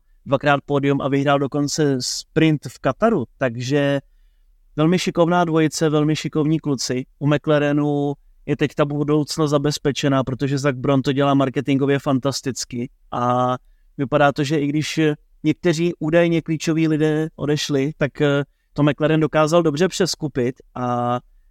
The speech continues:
ten tlak, si myslím, že McLaren si na sebe udělal poměrně vysoký, protože oni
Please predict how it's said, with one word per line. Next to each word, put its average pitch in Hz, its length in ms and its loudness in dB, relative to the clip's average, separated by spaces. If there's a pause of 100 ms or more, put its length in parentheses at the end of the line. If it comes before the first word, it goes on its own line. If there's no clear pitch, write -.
(800)
ten 180 220 2 (100)
tlak, 151 260 0
si 170 140 -2
myslím, 160 300 0
že 165 120 -2
McLaren 160 400 0
si 190 140 -2
na 175 100 2
sebe 175 260 -2
udělal 170 300 0
poměrně 165 440 0
vysoký, 160 420 -2
protože 151 420 -2
oni 156 580 0